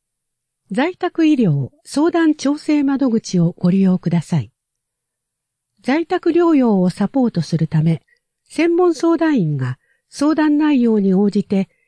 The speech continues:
必要な情報提供や関係機関との調整を行う在宅医療相談調整窓口を在宅医療生活支援センター、天沼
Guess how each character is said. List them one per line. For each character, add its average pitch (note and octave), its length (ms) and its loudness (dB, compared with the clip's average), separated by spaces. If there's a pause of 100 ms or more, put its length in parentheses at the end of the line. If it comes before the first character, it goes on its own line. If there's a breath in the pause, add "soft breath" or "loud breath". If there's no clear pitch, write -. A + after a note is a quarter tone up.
必 - 240 -2
要 E4+ 220 4
な D4 180 0
情 C#4 200 0
報 D4 220 0
提 B3+ 240 0
供 C#3+ 260 -2
や B2+ 240 -6 (420)
関 D4+ 200 -2
係 D#4 240 -2
機 - 140 -16
関 A#3+ 180 -2
と G#3 140 -2
の G3 100 0
調 C4 240 -4
整 C4+ 260 -2
を A#3+ 160 2
行 A3+ 140 -4
う G#3 400 0 (380)
在 C4+ 260 -2
宅 D4+ 300 -4
医 C#4 60 2
療 D3 400 0 (280)
相 D4+ 220 0
談 D#4+ 220 0
調 D4+ 240 -2
整 D4 240 -2
窓 C4+ 260 0
口 F#3 320 -2
を C3 200 -6 (420)
在 C#4+ 240 -2
宅 C4+ 280 -2
医 C4 60 2
療 E3 400 0
生 C#4 240 -4
活 C#4+ 300 -4
支 B3+ 180 -4
援 B3 180 0
セ B3 220 -2
ン F#3 60 -4
タ C3 480 -4
ー、 - 600 -14
天 B3 220 2
沼 A3 360 0